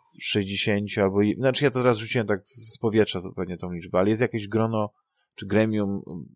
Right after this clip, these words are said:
czy redaktorów, ludzi, którzy na co dzień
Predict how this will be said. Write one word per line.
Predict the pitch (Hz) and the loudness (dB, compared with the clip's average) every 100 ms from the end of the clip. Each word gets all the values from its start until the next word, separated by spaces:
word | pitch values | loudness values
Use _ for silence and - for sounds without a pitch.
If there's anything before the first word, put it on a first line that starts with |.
| _ _ _ | _ _ _
czy | - - 82 57 - _ _ _ _ _ _ - | -10 -8 -8 -10 -16 _ _ _ _ _ _ -2
redaktorów, | 110 110 107 - 127 120 113 - - 107 - _ - | 2 4 2 4 4 4 2 -2 -12 -14 -16 _ -6
ludzi, | 107 117 107 110 | 0 0 -2 -6
którzy | - 104 110 107 - _ _ _ - | -4 0 4 4 4 _ _ _ -4
na | 101 | -2
co | - 113 | 2 2
dzień | 110 | 2